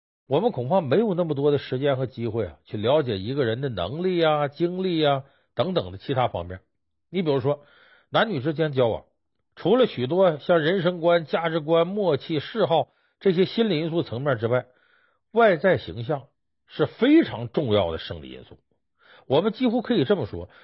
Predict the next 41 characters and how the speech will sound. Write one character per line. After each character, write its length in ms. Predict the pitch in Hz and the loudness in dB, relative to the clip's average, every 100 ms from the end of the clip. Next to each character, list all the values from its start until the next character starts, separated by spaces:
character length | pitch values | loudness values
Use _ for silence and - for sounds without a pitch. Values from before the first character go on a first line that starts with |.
| _ | _
如 240 | 139 240 | 2 2
果 160 | 269 156 | 4 2
一 140 | 151 | 0
对 120 | 202 214 | 0 0
男 240 | 139 180 | 2 0
女 120 | 196 98 | -2 -4
交 200 | - 180 | 2 2
往 180 | 113 | 2
过 140 | 95 135 | -2 -6
程 180 | 113 101 | -6 -8
中 220 | 98 101 _ _ _ - | -10 -12 _ _ _ 0
第 100 | 254 | 2
一 120 | 330 | 4
眼 220 | 302 107 95 | 4 2 0
就 80 | 120 | -6
通 200 | - 117 | -6 -6
不 100 | 104 | -4
过、 240 | 120 - _ | -6 -8 _
不 80 | - | -4
及 120 | 135 135 | 0 -2
格， 260 | 80 92 _ _ _ _ _ - | -2 -8 _ _ _ _ _ -4
那 100 | 185 | -2
么 80 | 175 | 0
就 80 | 170 | -2
很 240 | - 85 | -2 -6
难 180 | 87 151 | -2 0
再 120 | 196 | 2
有 160 | 151 90 | 2 0
机 160 | - | -4
会 220 | 113 117 110 | -4 -4 -6
你 140 | 95 | -8
会 160 | 104 117 | -4 -4
花 260 | 147 135 | 0 0
时 160 | - 120 | 0 -6
间、 380 | 113 123 117 104 | -2 0 0 -4
有 160 | 80 | -4
耐 200 | 135 160 | 0 0
性 180 | 120 131 | 0 -6
去 120 | - | -6
挖 240 | 120 143 131 | -2 0 0
掘 260 | - 120 | 0 -2